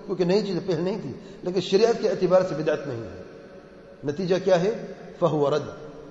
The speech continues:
مردود ہے۔ آئیے دیکھتے ہیں جشن میلاد النبی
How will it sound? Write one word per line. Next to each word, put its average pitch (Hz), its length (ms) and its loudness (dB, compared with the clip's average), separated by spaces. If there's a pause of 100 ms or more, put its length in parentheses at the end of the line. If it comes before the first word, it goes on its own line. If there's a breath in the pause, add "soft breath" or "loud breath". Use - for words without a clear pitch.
(300)
مردود 117 320 -8
ہے۔ 85 100 -16 (4000)
آئیے 165 160 6
دیکھتے 147 280 0
ہیں 131 80 -4
جشن 143 200 -2
میلاد 139 200 0
النبی 117 300 -2